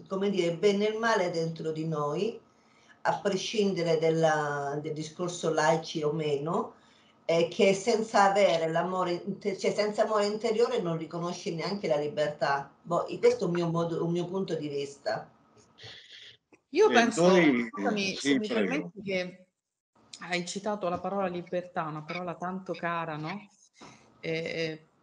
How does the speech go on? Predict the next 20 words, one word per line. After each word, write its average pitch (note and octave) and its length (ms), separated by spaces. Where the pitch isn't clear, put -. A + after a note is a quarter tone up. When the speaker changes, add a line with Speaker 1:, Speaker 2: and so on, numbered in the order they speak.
Speaker 2:
mm, D#3+ 580
per F3+ 160
me, G#3+ 200
ma, E3+ 400
mm, E3+ 440
io B3+ 140
non F3+ 140
vedo G#3+ 300
tutta E3+ 320
questa E3 340
libertà. D3+ 720
Cioè, G#3 140
io G3+ 40
Speaker 3:
Questo - 40
Speaker 2:
vedo A3+ 160
Speaker 3:
è G#3 40
un - 80
Speaker 2:
tanto D4 280
Speaker 3:
problema. C#4 240
Speaker 2:
egoismo, F3+ 720